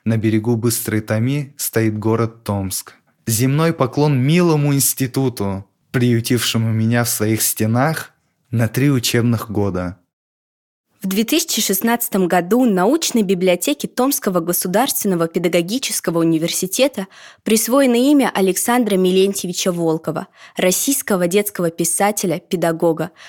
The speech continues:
Speaker 2: выпускника Томского учительского института. В музейном комплексе вуза работает детский музей «Волшебная страна» имени Александра Волкова, где хранятся уникальные мемориальные экспонаты,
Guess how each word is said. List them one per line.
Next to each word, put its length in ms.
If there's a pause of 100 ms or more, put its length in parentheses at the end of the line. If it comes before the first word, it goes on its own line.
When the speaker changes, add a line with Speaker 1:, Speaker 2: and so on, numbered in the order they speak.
(140)
Speaker 2:
выпускника 640
Томского 540
учительского 680
института. 680 (480)
В 20
музейном 540
комплексе 580
вуза 320
работает 420
детский 360
музей 500 (260)
«Волшебная 540
страна» 480 (540)
имени 280
Александра 600
Волкова, 480
где 180
хранятся 540
уникальные 580
мемориальные 640
экспонаты, 680